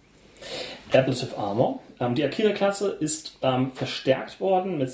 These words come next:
zusätzlichen Schichtern von ablativer Rüstung, die sie, ähm, ähm, die ihnen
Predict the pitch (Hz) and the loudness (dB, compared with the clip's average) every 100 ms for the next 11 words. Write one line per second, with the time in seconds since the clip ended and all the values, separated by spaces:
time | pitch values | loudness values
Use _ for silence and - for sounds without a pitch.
0 | - - 196 185 165 - 135 - 165 - | -6 -4 -4 -2 -2 0 -2 0 -2 0
1 | 170 147 147 131 127 135 - 143 - - | 0 0 0 -2 0 -2 0 -2 -2 -6
2 | 117 107 135 - - 220 254 - - - | -2 0 0 -2 -2 -2 -2 -6 -14 -14
3 | - - - 147 151 156 - - 117 127 | -14 -18 0 4 6 4 2 -4 -2 2
4 | 127 120 - - 120 113 113 - - - | 2 2 -2 0 0 0 -4 -8 -12 0
5 | 117 107 110 107 107 - - - - - | 6 6 6 2 -4 -8 -20 -20 -20 -6
6 | 127 156 170 143 135 | 2 4 6 4 4